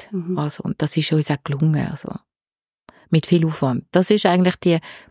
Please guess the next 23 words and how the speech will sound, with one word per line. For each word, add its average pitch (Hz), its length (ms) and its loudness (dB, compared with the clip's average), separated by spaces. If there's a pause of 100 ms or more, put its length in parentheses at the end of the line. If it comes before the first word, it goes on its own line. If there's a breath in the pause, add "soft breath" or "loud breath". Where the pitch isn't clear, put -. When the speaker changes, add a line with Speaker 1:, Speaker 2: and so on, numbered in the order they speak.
Speaker 2:
das - 160 2
sind 170 200 2
die 165 100 2
drei - 160 -2
Jahre 147 260 0
gewesen - 280 -12
für 151 160 -6
mich. 190 140 -8
Speaker 1:
Mhm. 190 160 -10 (1160)
Speaker 2:
Und 160 140 4
erst 175 200 4
nachher, 160 480 4
wo 156 80 2
die - 140 -6
Valentina 147 580 -2
dann 143 300 -4
auch 165 220 2
gestorben 165 480 2
ist 160 140 0
und 156 120 0
was - 280 -4 (520)
wirklich 160 540 0
auch, 147 300 -2